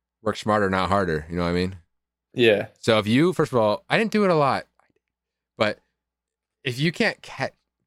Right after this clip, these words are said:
Speaker 1: catch someone cheating and I
Speaker 2: Yeah.
Speaker 1: successfully do it, hey, hey, guess what? Teachers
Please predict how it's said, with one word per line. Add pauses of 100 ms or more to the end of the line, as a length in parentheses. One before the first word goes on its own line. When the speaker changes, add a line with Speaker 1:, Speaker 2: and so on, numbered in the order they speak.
(100)
Speaker 1:
catch
someone
cheating (360)
and
I
Speaker 2:
Yeah.
Speaker 1:
successfully
do
it, (1600)
hey, (320)
hey,
guess
what?
Teachers